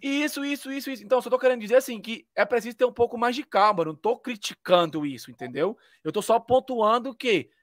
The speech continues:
como o comentário do Rafael falou aqui, mesmo o fato que a gente tem que ter paciência enquanto torcedor, o clube também precisa entender que é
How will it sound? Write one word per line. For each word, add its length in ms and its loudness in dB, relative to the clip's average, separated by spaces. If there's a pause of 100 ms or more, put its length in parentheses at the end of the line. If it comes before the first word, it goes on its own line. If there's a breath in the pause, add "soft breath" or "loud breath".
(460)
como 220 -2
o 20 -16
comentário 500 2
do 140 0
Rafael 320 6
falou 240 2
aqui, 400 -2 (320)
mesmo 300 -6
o 20 -12
fato 300 0
que 180 0
a 40 4
gente 120 -4
tem 100 -4
que 60 -12
ter 100 -2
paciência 480 -4
enquanto 300 -6
torcedor, 540 -2 (180)
o 80 -20
clube 200 -2
também 200 0
precisa 300 -6
entender 340 2
que 260 -2 (320)
é 240 6